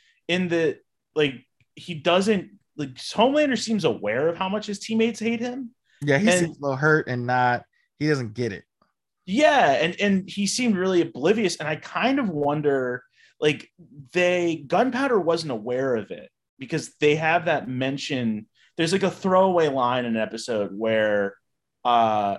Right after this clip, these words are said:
Speaker 1: Crimson Countess says, like, basically, like, Noir and, like, uh, Countess and Noir know, but, uh, Gunpowder doesn't,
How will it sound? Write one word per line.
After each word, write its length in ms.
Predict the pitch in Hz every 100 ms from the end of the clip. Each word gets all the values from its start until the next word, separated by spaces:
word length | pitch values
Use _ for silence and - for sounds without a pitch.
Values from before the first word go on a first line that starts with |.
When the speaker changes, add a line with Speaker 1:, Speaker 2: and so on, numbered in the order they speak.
| -
Speaker 1:
Crimson 320 | 151 131 127
Countess 500 | 127 123 117 110 -
says, 500 | - 123 107 104 98
like, 200 | 101 98
basically, 460 | 117 110 - 110 104
like, 100 | 104
Noir 880 | 117 110 110 104 104 101 101 98 -
and, 960 | 120 110 104 101 101 98 95 95 95 - _ _ _ -
like, 340 | 110 110 117 -
uh, 460 | 123 113 107 101
Countess 460 | - - 139 123 120
and 140 | 113
Noir 420 | 110 120 117 110
know, 420 | 107 104 101 98 95
but, 140 | 101 - - _ -
uh, 280 | 117 107 101
Gunpowder 540 | 117 110 98 98 85
doesn't, 380 | 87 85 -